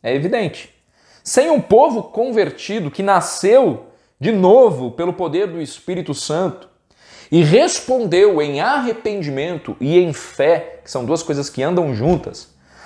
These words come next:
não há uma congregação do Messias, nas palavras dele, né? Mas é uma assembleia religiosa apenas.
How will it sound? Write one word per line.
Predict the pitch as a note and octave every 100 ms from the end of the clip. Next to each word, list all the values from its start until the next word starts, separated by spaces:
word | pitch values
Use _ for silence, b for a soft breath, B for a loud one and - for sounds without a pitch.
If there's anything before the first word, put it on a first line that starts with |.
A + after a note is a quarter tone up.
| b
não | F3+ C#4 B3
há | G3 F#3 - -
uma | F#3 G#3
congregação | A3 - G#3+ A#3 A3 A3 G3+ G3+ - - G3
do | G3 F#3
Messias, | F#3+ F#3 - G3+ G#3+ G3 A#2+ - - _ _ _
nas | - B2+
palavras | C3+ B2 B2 B2+ G#2
dele, | A2 A2
né? | G#2+ F3 - B B
Mas | C#4 C4
é |
uma | C4+
assembleia | B3+ C#4 A#3 G#3+ G#3
religiosa | G#3 G#3 G#3 G3 F3 F3+ F3
apenas. | B2+ A2+ G#2+ -